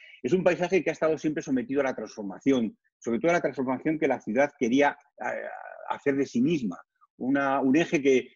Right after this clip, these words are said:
ha tenido momentos en, este, en, en el siglo pasado que realmente lo transformaba en una infraestructura bestial, eh, a un, eh, lugar que había nacido como un paseo, un paseo social, ¿no? Un paseo que hemos vuelto a retomar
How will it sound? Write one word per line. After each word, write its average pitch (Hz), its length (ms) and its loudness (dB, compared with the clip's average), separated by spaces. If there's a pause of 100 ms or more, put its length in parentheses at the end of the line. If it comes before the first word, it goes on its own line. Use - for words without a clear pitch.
(120)
ha 127 120 -6
tenido 151 280 2
momentos 143 500 0 (420)
en, 127 140 0
este, 139 560 2
en, 117 360 -10
en 127 340 -8
el 113 100 -6
siglo 143 240 0
pasado 147 400 -2 (300)
que 120 100 -2
realmente 131 420 0
lo 143 100 2
transformaba 127 640 -2
en 113 120 -4
una 131 260 -4
infraestructura 127 680 -2
bestial, 147 580 -2 (280)
eh, 113 360 -2
a 110 140 -6
un, 135 600 2 (240)
eh, 123 320 -2
lugar 131 400 4
que 131 80 2
había 127 200 4
nacido 131 340 -2
como 117 200 0
un 123 100 -2
paseo, 151 580 -2 (180)
un 117 140 -2
paseo 123 340 -2
social, 101 440 -6
¿no? 127 120 -8 (220)
Un 127 100 -2
paseo 170 280 2
que 156 60 0
hemos 151 140 4
vuelto 151 220 2
a 147 60 2
retomar 135 440 0